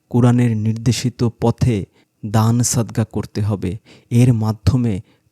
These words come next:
পরিশুদ্ধতা অর্জন করতে হবে, জাকাত অর্জন করতে হবে। সূরা লাইল আয়াত আঠারো, আল্লাহ বলেন, "তারাই সফলকাম যারা সম্পদ ব্যয় করে জাকাতের জন্য, পরিশুদ্ধির জন্য।"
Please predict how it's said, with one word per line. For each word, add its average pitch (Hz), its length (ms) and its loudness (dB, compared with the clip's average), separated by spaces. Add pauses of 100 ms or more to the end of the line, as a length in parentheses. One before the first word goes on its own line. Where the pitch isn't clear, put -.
পরিশুদ্ধতা 123 760 0
অর্জন 104 340 -4
করতে 104 340 -8
হবে, 104 300 -2
জাকাত 107 500 -2
অর্জন 101 320 -4
করতে 92 340 -10
হবে। 87 340 -6 (300)
সূরা 110 280 2
লাইল 107 440 0 (240)
আয়াত 101 360 -2
আঠারো, 92 460 -4 (360)
আল্লাহ 104 260 2
বলেন, 104 440 0 (420)
"তারাই 117 260 2
সফলকাম 101 720 -4 (380)
যারা 107 280 2
সম্পদ 107 600 -2
ব্যয় 107 260 0
করে 104 400 -4 (380)
জাকাতের 110 560 -2
জন্য, 98 380 -4
পরিশুদ্ধির 110 800 -4
জন্য।" 92 420 -8